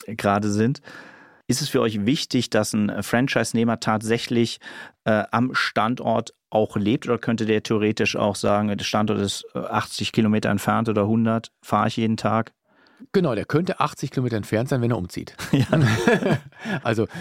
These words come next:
Speaker 2: das haben wir auch gelernt. Nein, also räumliche Distanzen, äh, zur Filiale sind wirklich, äh, tödlich. Also klar, wir reden jetzt nicht über zehn, fünfzehn Fahrminuten, aber wir reden darüber hinaus, wenn eine, eine Hin- und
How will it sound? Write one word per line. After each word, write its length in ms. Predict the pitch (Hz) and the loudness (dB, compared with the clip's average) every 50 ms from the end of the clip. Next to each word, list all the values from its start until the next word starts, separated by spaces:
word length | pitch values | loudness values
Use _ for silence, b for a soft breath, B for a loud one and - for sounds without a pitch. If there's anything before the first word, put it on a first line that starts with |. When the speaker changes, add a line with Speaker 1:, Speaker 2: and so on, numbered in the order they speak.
| 175 147 B | -10 -10 B
Speaker 2:
das 180 | - 104 101 - | -6 -6 -4 -2
haben 120 | 117 113 107 | -2 0 0
wir 120 | 104 87 | 0 0
auch 120 | 90 92 - | 0 -2 -4
gelernt. 300 | 90 85 - - 85 - | -6 -6 -6 -6 -8 -8
Nein, 120 | 90 90 - | -8 -8 -6
also 200 | - 92 90 - B B B - | -4 -6 -6 -6 B B B 0
räumliche 260 | 95 104 123 127 104 104 | 2 4 4 2 0 -2
Distanzen, 560 | 98 - - - 98 110 113 - 90 82 85 | -4 -4 -4 -4 -4 -4 -4 -6 -8 -8 -6
äh, 240 | 90 82 85 85 92 | -6 -6 -6 -8 -8
zur 200 | - - 98 - | -6 -6 -6 -4
Filiale 400 | - 95 87 80 85 90 90 85 | -2 -2 -2 0 0 -2 -4 -4
sind 260 | - 85 80 - 85 | -6 -8 -8 -6 -6
wirklich, 400 | 90 87 85 80 - - - - | -6 -6 -6 -8 -12 -14 -14 -12
äh, 420 | - - - - - - - - - | -10 -10 -10 -12 -12 -12 -12 -12 -10
tödlich. 440 | - - 85 - - 82 82 - - | -6 -6 -6 -6 -6 -10 -10 -8 -6
Also 160 | 85 87 90 - B B B B B | -2 -2 -4 -4 B B B B B
klar, 220 | - - 76 71 | -6 -4 -4 -4
wir 80 | 78 80 | -4 -4
reden 120 | 87 90 | -4 -4
jetzt 120 | 87 - - | -4 -4 -6
nicht 100 | - - | -6 -4
über 120 | - - - | -6 -4 -2
zehn, 160 | - 85 80 | -2 -4 -2
fünfzehn 380 | - - 95 92 - - 76 | -2 -2 -2 -2 -2 -4 -4
Fahrminuten, 580 | - - 87 90 95 92 80 76 - - - - | -2 2 2 2 2 2 0 -4 -6 -8 -8 -8
aber 160 | - 95 - | -6 -4 -2
wir 60 | - | 0
reden 120 | 90 98 98 | 2 2 2
darüber 160 | 92 85 87 | 2 2 2
hinaus, 240 | 87 90 104 110 - | 2 2 2 2 2
wenn 180 | 98 98 95 - B B B B B B B | 2 2 2 0 B B B B B B B
eine, 220 | - 90 85 82 85 | -2 0 0 2 0
eine 140 | 82 80 87 | 0 0 -2
Hin- 240 | 90 95 104 107 | 0 2 4 4
und 100 | 98 90 | 4 4